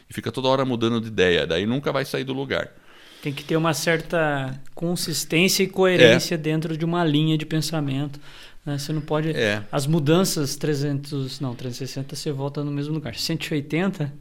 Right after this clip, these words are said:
Speaker 2: <laughs> o cara
Speaker 1: Exatamente.
Speaker 2: toda hora dá ziu, ziu, e fica indo e vindo, né?
Speaker 1: Exatamente.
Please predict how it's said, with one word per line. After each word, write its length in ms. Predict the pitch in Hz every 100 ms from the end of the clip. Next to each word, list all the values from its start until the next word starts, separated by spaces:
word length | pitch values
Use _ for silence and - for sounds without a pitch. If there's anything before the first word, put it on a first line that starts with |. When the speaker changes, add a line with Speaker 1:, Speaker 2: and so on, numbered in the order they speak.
| -
Speaker 2:
<laughs> 200 | - -
o 120 | 151
cara 680 | 160 147 143 247 120 110 127
Speaker 1:
Exatamente. 360 | 107 98 156 190
Speaker 2:
toda 240 | 185 185
hora 180 | 160 180
dá 240 | 214 247
ziu, 600 | 226 285 427 403 330 254
ziu, 500 | - 415 415 302 - - - - - - -
e 80 |
fica 240 | 151 160 180
indo 160 | 202 208
e 40 |
vindo, 380 | 180 185 165 156
né? 200 | 160 151 - 110 101 - - - - - - - - - -
Speaker 1:
Exatamente. 960 | 87 87 73 - 87 80 73 - -